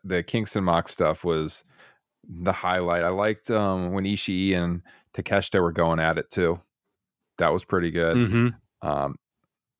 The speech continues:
Speaker 1: Page, of course, he hits the moonsault off the top as he, oh, not always, but often does, and always is a huge spectacle when he does that. Looked good. Um, yeah, I mean, t-,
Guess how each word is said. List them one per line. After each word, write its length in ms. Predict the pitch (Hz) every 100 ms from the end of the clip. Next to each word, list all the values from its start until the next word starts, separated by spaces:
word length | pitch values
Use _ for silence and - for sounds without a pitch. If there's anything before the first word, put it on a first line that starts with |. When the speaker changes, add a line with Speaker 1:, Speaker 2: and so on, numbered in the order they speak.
| -
Speaker 1:
Page, 300 | - 104 95
of 80 | 92
course, 280 | - 101 -
he 80 | 98
hits 160 | 85
the 80 | -
moonsault 580 | 90 95 92 104 92 92
off 200 | 92 -
the 80 | 90
top 420 | - 92 92 -
as 260 | 87 85
he, 340 | - 98 95 98 _ _ _ _ _ _
oh, 280 | 135 131 127 _ 117
not 220 | 117 98
always, 400 | 92 101 92 90
but 120 | 95 92
often 420 | 104 101 110 95
does, 280 | 92 92 92
and 120 | 90
always 340 | 85 92 90
is 100 | 87
a 80 | 87
huge 220 | 90 87
spectacle 420 | - 82 - - 92
when 100 | 87
he 60 |
does 200 | 85 82
that. 100 | 87
Looked 300 | 80 85 _ -
good. 460 | 107 107 110 104 107 - 90
Um, 640 | 101 98 98 95 90 - _ _ _ _ _ _ _ _ _ _ _ _ _
yeah, 300 | 95 110 156 -
I 80 |
mean, 340 | 107 120 104 92 _ -
t-, 120 | 127